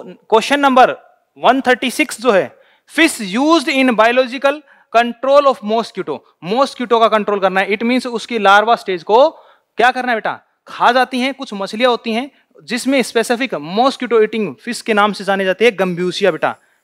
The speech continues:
ये हमारी जो एनसीईआरटी है, चैप्टर जो है अपना ह्यूमन हेल्थ एंड डिजीज, उसके अंदर लिखा गया बेटा गम्ब्यूसिया फिश,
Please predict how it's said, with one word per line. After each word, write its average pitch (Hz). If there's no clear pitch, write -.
ये 175
हमारी 185
जो 180
एनसीईआरटी 214
है, 196
चैप्टर 202
जो 196
है 175
अपना 160
ह्यूमन 165
हेल्थ 185
एंड 190
डिजीज, 180
उसके -
अंदर 156
लिखा 127
गया 113
बेटा 98
गम्ब्यूसिया 143
फिश, -